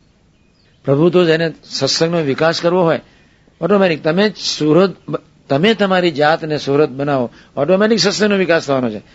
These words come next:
હું દેહ કહીને સુરત ભાવ રાખીશ, દુનિયાની કોઈ પણ વ્યક્તિને ગમીશ. હું ઇન્દ્રિયો કરીને સ-, ના સુરત ભાવ રાખીશ.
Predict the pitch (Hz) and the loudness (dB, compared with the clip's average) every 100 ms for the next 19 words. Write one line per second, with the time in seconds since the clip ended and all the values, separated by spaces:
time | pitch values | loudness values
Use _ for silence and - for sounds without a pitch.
0 | - _ _ _ - 151 185 170 185 214 | -20 _ _ _ -6 -2 2 4 4 4
1 | 220 220 185 196 208 185 185 175 160 156 | 2 0 2 4 4 2 2 2 0 -2
2 | - - - _ _ _ _ _ - 160 | -4 -6 -12 _ _ _ _ _ -4 0
3 | 190 202 190 208 208 190 151 151 123 113 | 2 2 4 4 4 0 0 -2 -2 -4
4 | 92 - - - - _ _ _ _ _ | -6 -6 -8 -16 -20 _ _ _ _ _
5 | _ _ _ _ _ - - - 165 170 | _ _ _ _ _ -20 -12 -4 -2 2
6 | 190 214 214 214 214 - - 170 175 160 | 4 4 4 4 0 -2 -6 -2 0 2
7 | 175 165 160 143 127 104 | 2 2 2 2 -2 -8